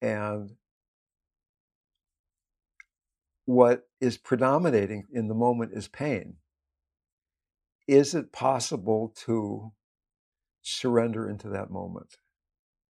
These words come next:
and admit with humility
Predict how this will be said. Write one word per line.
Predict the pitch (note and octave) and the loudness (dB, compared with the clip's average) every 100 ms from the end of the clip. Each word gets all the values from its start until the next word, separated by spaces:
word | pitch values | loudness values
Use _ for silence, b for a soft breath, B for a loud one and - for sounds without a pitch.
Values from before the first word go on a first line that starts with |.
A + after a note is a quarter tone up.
| _ _ _ _ _ - | _ _ _ _ _ 0
and | A#2+ A#2 | 2 2
admit | B2+ C3 A2+ A#2 C3+ D3 C#3 _ C#3 | 2 0 2 2 4 4 4 _ -16
with | C3+ A#2+ A#2+ D3 _ | -2 -2 -2 -8 _
humility | B2+ A#2 A2+ C#3 D#3+ A2+ F#2 G#2 | -2 0 4 4 4 2 -2 -8